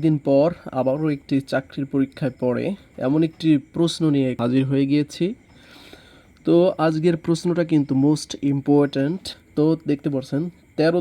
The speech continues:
থেকে বিশতম গ্রেডের যত প্রকারের চাকরি রয়েছে সেই সকল পরীক্ষার টিকে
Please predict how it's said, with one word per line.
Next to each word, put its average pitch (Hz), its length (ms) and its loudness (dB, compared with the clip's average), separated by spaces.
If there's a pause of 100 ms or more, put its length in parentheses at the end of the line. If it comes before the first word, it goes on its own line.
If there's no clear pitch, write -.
থেকে 165 180 0 (120)
বিশতম 151 320 0 (140)
গ্রেডের 135 280 0 (120)
যত 147 140 -4 (120)
প্রকারের 123 460 -4
চাকরি 127 260 -6
রয়েছে 135 220 -4 (120)
সেই 139 220 -4
সকল 151 200 -4 (120)
পরীক্ষার 165 480 -2 (600)
টিকে 160 380 0